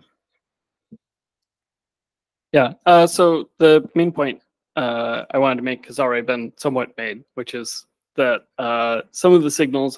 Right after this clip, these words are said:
are end-to-end or propagate through the system further than others, but the decisioning is made locally, hop by hop,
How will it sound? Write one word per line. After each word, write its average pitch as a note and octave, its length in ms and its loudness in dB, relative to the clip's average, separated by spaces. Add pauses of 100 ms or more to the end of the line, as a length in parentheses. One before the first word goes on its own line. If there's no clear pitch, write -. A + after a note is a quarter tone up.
are B2 420 -2 (800)
end-to-end B2 640 -4 (460)
or A#2 140 -6
propagate A#2+ 720 -4
through C3+ 160 -8
the B2 100 -6
system A#2+ 380 -8
further A#2 280 -2
than A2 120 -4
others, A2+ 320 -4 (300)
but B2 120 -4
the C#3 120 0
decisioning C#3 800 0
is B2+ 260 -6
made A#2+ 400 -2 (760)
locally, B2+ 500 0
hop C#3 220 2
by B2+ 100 4
hop, A#2 380 2